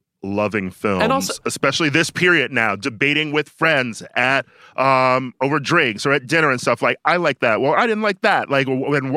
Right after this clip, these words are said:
Speaker 1: and the push and pull, and you're having a conversation about film. And when you just shut it down immediately, um, with, "Well, this is why," you know, because they don't wanna support women, et cetera, et cetera, um, without getting into the specifics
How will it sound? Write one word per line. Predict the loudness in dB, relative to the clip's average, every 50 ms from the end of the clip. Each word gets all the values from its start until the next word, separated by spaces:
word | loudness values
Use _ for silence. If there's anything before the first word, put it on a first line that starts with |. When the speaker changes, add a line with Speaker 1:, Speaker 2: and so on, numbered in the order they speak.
| -2 0
Speaker 1:
and | -2 0 0
the | -2 -2
push | -2 -4 -4 -4 -4
and | -6 -4
pull, | -2 0 2 2 2 0 -2
and | -4 -2 0
you're | 0 -2 -2 -2
having | -2 -2 0 0 -2
a | -2
conversation | 0 -2 -2 -2 -2 -4 -4 -4 -2 -2
about | -2 -2 -2 -4
film. | _ 0 2 2 2 0 -2 -4 -10 -12 -18 -20 -18 -16 -4 -2
And | 0 0 0 0
when | -2 -2 -2
you | -2
just | -2 -4 -2 -4
shut | 0 0 2 2 2
it | 0 0
down | 0 2 2 2 0 0
immediately, | -4 -4 -4 -4 -2 -2 -2 -2 -2 -2 -4 -4 -4 -4 -4 -6 -8 -12 -20 -20 -20 -20 -4 0
um, | 2 4 4 4 4 2 2 2 0 -2 -6 -8 _ -12
with, | -10 -8 -4 -2 0 0 0 -2 -4 -8 -16 -20 -20 -20 _ _ _ _ _ _ _ _ _ _
"Well, | -4 -4 -2
this | 0 -2 -2 -2
is | -4 -4 -2
why," | -2 0 2 2 2 2 2 0 -2 -4
you | -4
know, | -2 -2 -2
because | -2 -4 -4 -6
they | -6 -2
don't | -2 -2 -2 -2
wanna | -4 -6 -6
support | -6 -6 -6 -4 -2
women, | 0 0 0 0 -2 -4 -6 -8 -10 -8 -8
et | -8 -6 -2
cetera, | 0 0 2 2 0
et | -2 -2
cetera, | 0 0 0 2 2 0 0 0 0 -2 -4 -6 _ _ -20 -20 -20 -20 _ _
um, | 0 2 2 2 0 0 -4 -6 -10 -12 -14 -16 _ _ _ _ _ -4
without | -2 -2 -2 -2 -4 _ 0 2 2 2 0 -4 -4
getting | -2 0 0 0 0 -2
into | -4 -4 -4 -6 -6 -4
the | -4 -6
specifics | -6 -6 -6 -6 -6 -6 -6 -2 -2 0 -2 -2 -2 -2 -2 -2 -2 -4 _ -10 -8 -8 -8 -8 -10